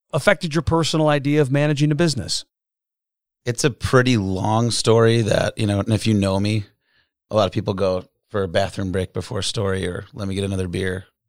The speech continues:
Speaker 2: before I start saying it." So I'll, I'll try to be concise, but, you know, I was working for this company,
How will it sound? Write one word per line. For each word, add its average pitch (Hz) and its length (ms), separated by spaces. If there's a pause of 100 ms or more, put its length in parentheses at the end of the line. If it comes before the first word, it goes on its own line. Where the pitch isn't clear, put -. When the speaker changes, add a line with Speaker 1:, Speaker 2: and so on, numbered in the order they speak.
(300)
Speaker 2:
before 98 260
I 98 60
start 95 260
saying 98 260
it." 95 100
So 110 100
I'll, 101 140 (100)
I'll 104 140
try - 220
to 98 60
be 92 280 (920)
concise, 113 520
but, - 200
you 120 80
know, 113 80
I - 20
was 110 100
working 139 200
for 139 80
this 123 140
company, 113 520